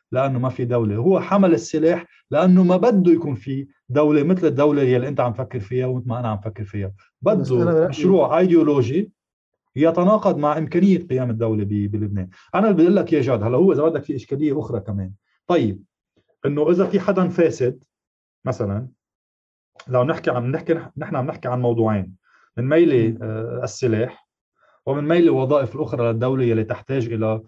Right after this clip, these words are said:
Speaker 1: مشروع جدي للقيام فيها. طب إذا واحد ضد السلاح، يعني ممكن يكون حليفك بهيدا الموضوع، لكن هو فاسد، يعني شو بنعمل؟ آه، بمنطق
Speaker 2: أنا،
Speaker 1: الريال،
Speaker 2: أنا مش فاصلهم.
Speaker 1: بمنطق الريال،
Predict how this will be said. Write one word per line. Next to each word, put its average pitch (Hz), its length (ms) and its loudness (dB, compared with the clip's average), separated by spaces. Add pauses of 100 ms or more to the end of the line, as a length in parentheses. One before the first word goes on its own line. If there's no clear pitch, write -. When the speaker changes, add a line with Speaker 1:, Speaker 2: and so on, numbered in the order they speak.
(240)
Speaker 1:
مشروع 120 420 -2
جدي 104 500 -4 (180)
للقيام 113 380 0
فيها. 101 180 -4
طب 120 200 -4
إذا 135 120 0
واحد 175 320 0
ضد 151 240 -2
السلاح، 135 560 -2 (440)
يعني 113 160 0
ممكن 147 260 -4
يكون 127 200 -8
حليفك 127 520 -4 (260)
بهيدا 123 220 0
الموضوع، 113 440 0 (140)
لكن 143 180 0
هو 165 120 4
فاسد، 107 420 2 (1120)
يعني 120 140 -6
شو 196 100 2
بنعمل؟ 117 380 -2 (800)
آه، 113 960 -14
بمنطق 156 400 0
Speaker 2:
أنا، 170 100 4
Speaker 1:
الريال، 165 200 6
Speaker 2:
أنا 185 120 2
مش 202 120 -2
فاصلهم. 185 500 0 (120)
Speaker 1:
بمنطق 170 440 4
الريال، 156 300 2